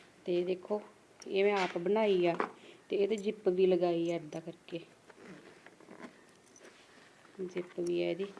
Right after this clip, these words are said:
ਇਹਦੇ ਵਿੱਚ ਦੇਖੋ ਸਾਰੇ ਮੇਰੇ ਨਾ ਮਿਲ ਜਾਂਦੇ ਆ ਮੈਨੂੰ, ਵੱਡੀ ਸੂਈ ਹੋ ਗਈ, ਤੇ ਆ ਫਿਰ ਕੱਚਾ ਕਰਨ ਵਾਸਤੇ ਸੂਈ ਆ, ਹਨਾ।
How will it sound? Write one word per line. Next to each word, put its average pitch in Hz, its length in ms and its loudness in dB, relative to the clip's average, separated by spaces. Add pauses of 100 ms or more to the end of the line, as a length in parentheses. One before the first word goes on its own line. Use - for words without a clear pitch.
(500)
ਇਹਦੇ 185 180 0
ਵਿੱਚ 185 160 -8
ਦੇਖੋ 185 280 -4
ਸਾਰੇ 214 600 0
ਮੇਰੇ 202 280 -2
ਨਾ 214 100 -4
ਮਿਲ 208 240 -2
ਜਾਂਦੇ 170 320 -4
ਆ 170 40 -4
ਮੈਨੂੰ, 180 380 -2
ਵੱਡੀ 175 260 -4
ਸੂਈ 180 300 -2
ਹੋ 180 160 -2
ਗਈ, 175 240 -6 (560)
ਤੇ 180 440 0 (680)
ਆ 185 80 0
ਫਿਰ 185 160 -10
ਕੱਚਾ 196 320 -2
ਕਰਨ 190 300 0
ਵਾਸਤੇ 185 440 0
ਸੂਈ 180 360 2
ਆ, 180 80 0
ਹਨਾ। 190 280 -2